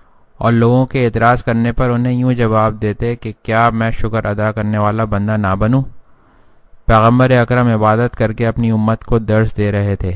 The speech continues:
"اے انسان، تو بھی کبھی عبادت اور ریاضت اور کوشش کرنے سے غافل نہ رہ، اور جان لے کہ اگر تو نے عبادت اور اس کی برکات کی مٹھاس کو محسوس کر لیا اور اپنے نفس کو اللہ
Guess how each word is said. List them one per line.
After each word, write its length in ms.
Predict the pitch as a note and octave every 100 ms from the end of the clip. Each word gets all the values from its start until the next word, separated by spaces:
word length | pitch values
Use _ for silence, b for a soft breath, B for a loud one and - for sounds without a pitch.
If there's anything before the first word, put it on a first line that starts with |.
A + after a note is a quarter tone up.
| - - _ - -
"اے 240 | A2 A2
انسان، 580 | G2+ F#2+ G2 G2 G2+ F#2+ G2 -
تو 180 | - G#2+
بھی 160 | A2+ A#2
کبھی 380 | G#2+ G#2+ A2
عبادت 540 | G2 G2 F#2 F#2+ G#2 -
اور 160 | G2
ریاضت 560 | F#2 F2+ F2+ F2+ F#2+ -
اور 160 | - F#2+
کوشش 480 | - F#2+ G2 A2 -
کرنے 300 | G2+ F#2+ F#2
سے 140 | -
غافل 440 | G2 F#2 F2+ G2 F#2
نہ 200 | F2+ F2
رہ، 200 | F2 F2 - - - - b b b b b b b
اور 140 | - G#2
جان 340 | G2+ A2 A#2+
لے 280 | B2 A#2 A#2
کہ 160 | A2 G2+
اگر 280 | G#2 A#2
تو 180 | A2+ A2+
نے 180 | A2+ A2
عبادت 500 | G2+ G2+ G2+ A2+ A2+
اور 140 | F#2+
اس 120 | G#2 -
کی 120 | A2+
برکات 560 | G2+ G2 F#2+ G#2 G#2
کی 80 | -
مٹھاس 380 | G#2+ G2 G2+ G2+
کو 160 | - G#2
محسوس 440 | G2 F#2+ G#2+ G2+
کر 160 | - G2+
لیا 300 | G#2 A2 A#2+ - b b b b b b
اور 180 | - A#2+
اپنے 220 | A#2+ B2+
نفس 280 | A#2 A#2+ A2+
کو 100 | B2
اللہ 160 | A2+